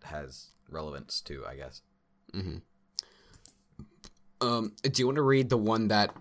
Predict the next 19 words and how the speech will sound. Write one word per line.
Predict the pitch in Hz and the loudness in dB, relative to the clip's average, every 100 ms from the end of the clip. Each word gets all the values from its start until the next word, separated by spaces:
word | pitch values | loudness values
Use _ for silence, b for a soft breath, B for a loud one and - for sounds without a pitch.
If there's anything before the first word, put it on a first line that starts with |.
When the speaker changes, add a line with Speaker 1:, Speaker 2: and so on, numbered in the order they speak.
| - | -4
Speaker 2:
uh, | 101 101 95 92 90 87 82 - | 2 4 4 2 2 0 -4 -4
it's, | 107 - - - | 0 2 0 -2
that | 98 90 - | -2 -2 0
is | 95 92 | -2 0
mentioned | 92 92 101 98 | 0 2 2 2
in | 87 92 | -2 -2
the | 92 | -2
other | 101 | 0
one | 101 | -2
first, | 101 104 107 | -2 -2 -2
so | - 85 | -4 -4
we | 82 | -4
have | 87 85 | -4 -4
that | 87 85 | -4 -4
as | - 82 | -4 -6
a | |
sort | 80 90 | -6 -6
of | 82 | -8
basic | 87 82 - - | -6 -4 -4 -6